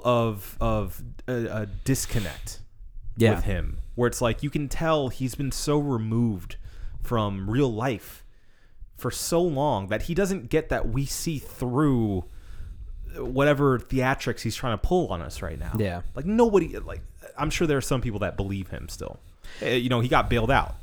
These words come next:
Speaker 1: So, yeah.
Speaker 2: Yeah, there's a, there's at least some people.
Speaker 1: For sure.
Speaker 2: Well, you know, I mean, even with the first trial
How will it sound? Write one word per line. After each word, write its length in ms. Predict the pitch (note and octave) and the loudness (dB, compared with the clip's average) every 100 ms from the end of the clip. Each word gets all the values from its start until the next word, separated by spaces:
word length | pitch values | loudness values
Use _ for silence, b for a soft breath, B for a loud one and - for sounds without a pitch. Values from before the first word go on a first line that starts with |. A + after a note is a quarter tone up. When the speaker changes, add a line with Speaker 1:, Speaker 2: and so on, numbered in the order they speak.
| - | -6
Speaker 1:
So, 260 | - G2 A2+ | 0 2 4
yeah. 220 | F#3 - | 4 4
Speaker 2:
Yeah, 260 | B3+ F#2+ F2 | 4 2 -2
there's 180 | A2+ G#2 | -6 -4
a, 140 | G#2+ F#2 | -6 -4
there's 280 | G2+ G2 F#2+ | -4 -2 -2
at 100 | F#2+ | 0
least 200 | C3+ - | 0 4
some 180 | C#3+ | 2
people. 320 | F3+ F#2 F2 G2+ | 4 0 0 0
Speaker 1:
For 120 | - | 0
sure. 300 | G#2+ F#3 A2 C#2+ B - | 0 2 2 0 B 4
Speaker 2:
Well, 120 | A#3 | 6
you 80 | D#4 | 6
know, 160 | A3+ | 6
I 60 | F#3 | 6
mean, 180 | F#3 F3+ | 6 4
even 320 | G3 F#3+ F#3 | 2 2 4
with 200 | F3 E3 | 2 4
the 80 | - | 2
first 400 | - C3+ E3+ - | 4 4 4 4
trial 500 | B2+ G#2+ F#2+ F#2+ | 2 4 2 0